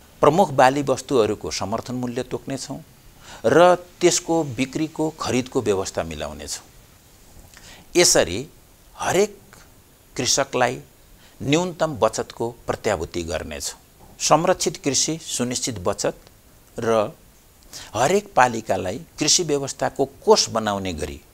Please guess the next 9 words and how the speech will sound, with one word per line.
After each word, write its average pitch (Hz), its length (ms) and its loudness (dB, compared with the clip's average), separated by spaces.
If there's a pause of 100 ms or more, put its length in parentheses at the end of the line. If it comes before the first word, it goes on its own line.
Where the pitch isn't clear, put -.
(480)
अहिले 165 240 4
हामीले 113 420 -4
नीतिगत 135 640 -2
र - 80 0
बजेटको 104 540 -2
जुन 107 200 -4
व्यवस्था 95 380 -4
गरेका 82 360 -4
छौँ, 82 240 -6